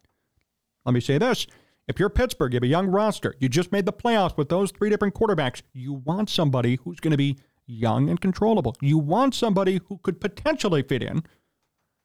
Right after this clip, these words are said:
and you could last with him five, ten years, maybe longer. And Mike Tomlin likes Justin Fields. What would you do in that scenario? How would you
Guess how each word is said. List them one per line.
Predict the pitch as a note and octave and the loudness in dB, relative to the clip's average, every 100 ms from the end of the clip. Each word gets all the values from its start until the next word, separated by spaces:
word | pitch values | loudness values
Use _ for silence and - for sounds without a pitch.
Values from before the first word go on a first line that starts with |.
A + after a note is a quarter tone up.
| _ _ | _ _
and | C3+ E3+ | -16 -4
you | D4+ | -2
could | A#3 D#3+ _ | -2 -6 _
last | C3+ D3+ A3+ A#3 | -4 -2 -2 0
with | G#3+ G#3 | -2 0
him | A#3+ C4 | 0 0
five, | A3+ B3 | 0 0
ten | B3 B3 | 0 2
years, | C4+ F4 D3+ | 2 2 0
maybe | D3+ A3+ | 0 2
longer. | A#3 D#4 C#4 - - _ _ _ _ _ _ _ _ _ _ _ _ _ _ _ _ - | 2 0 0 -6 -12 _ _ _ _ _ _ _ _ _ _ _ _ _ _ _ _ -2
And | F3 | 2
Mike | F#3 G3+ | 4 2
Tomlin | G3 G3 F#3 F3+ D3+ | 0 0 0 0 2
likes | F#3 D3+ C#3+ - - _ _ _ - | 2 2 0 -4 -8 _ _ _ -4
Justin | D3 - D#3+ | -4 0 0
Fields. | D4 G3+ - - _ _ _ _ _ _ _ _ _ _ - | 2 -2 -4 -16 _ _ _ _ _ _ _ _ _ _ -12
What | C3+ C4 D4 | -2 -2 0
would | D#4+ A3 | -2 2
you | A3 G#3 | 4 4
do | C#3+ C#3 G#2 - _ _ - | 4 2 0 -6 _ _ -4
in | D3 | 2
that | D3 C#3 | 2 0
scenario? | - B2 G#2+ - - - _ _ - _ _ _ _ _ - | -2 -2 -2 -6 -16 -20 _ _ -20 _ _ _ _ _ -2
How | B3+ | 0
would | D4+ C4 | 2 0
you | G3 A3+ A3+ A3 F#3 | 0 0 2 0 -2